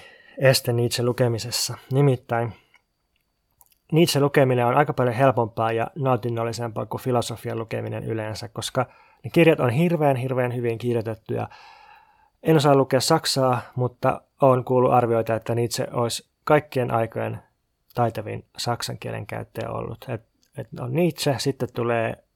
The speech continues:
Goethe ja kaikki muut on jossain kaukana. Eli Nietzsche on kiva lukea. Mut tässä on sellaiset vaaransa, että, että joko sitten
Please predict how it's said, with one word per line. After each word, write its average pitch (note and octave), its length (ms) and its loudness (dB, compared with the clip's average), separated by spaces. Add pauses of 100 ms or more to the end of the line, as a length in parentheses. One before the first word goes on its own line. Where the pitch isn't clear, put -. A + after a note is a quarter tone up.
(280)
Goethe A#2 400 -2
ja A2 140 -4 (100)
kaikki - 300 -10
muut - 240 -12
on - 60 -10
jossain - 340 -14 (220)
kaukana. - 380 -12 (1700)
Eli C3+ 280 4
Nietzsche F3 360 2
on C3 100 2
kiva B2 280 2
lukea. A#2+ 400 -6 (920)
Mut B2 220 -4 (100)
tässä D3+ 280 2
on D#3 60 2
sellaiset D#3 360 2
vaaransa, C3+ 420 4
että, B2 260 -4 (840)
että C#3 220 4
joko F#3 240 6
sitten C3+ 440 2